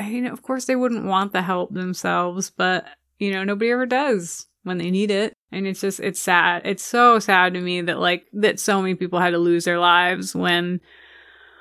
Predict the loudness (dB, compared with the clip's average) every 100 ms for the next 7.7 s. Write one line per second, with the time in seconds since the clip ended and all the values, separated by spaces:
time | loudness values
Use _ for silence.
0 | _ _ -2 2 4 4 4 2 0 2
1 | 4 6 6 6 6 4 2 2 2 0
2 | -2 -4 0 0 0 0 2 2 2 0
3 | -4 -8 -8 -2 0 2 2 2 2 0
4 | 2 4 4 0 2 2 2 0 -4 -8
5 | _ _ -4 -2 0 0 0 0 -2 -2
6 | -4 -4 -4 -2 -2 -6 -6 0 2 2
7 | -2 0 0 0 -2 -4